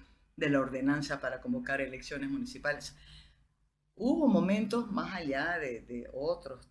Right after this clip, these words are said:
tiempos difíciles de repente, pero en los que uno, recorriendo la historia, ve que habían cosas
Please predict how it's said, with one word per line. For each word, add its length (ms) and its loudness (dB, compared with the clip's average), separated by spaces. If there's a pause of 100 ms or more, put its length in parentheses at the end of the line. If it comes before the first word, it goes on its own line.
tiempos 480 -6
difíciles 680 -6
de 120 -8
repente, 600 -10 (300)
pero 220 0
en 80 -2
los 180 -6
que 360 -6
uno, 640 0 (320)
recorriendo 560 -6
la 100 -2
historia, 480 -4
ve 340 0 (380)
que 80 -4
habían 380 2
cosas 460 0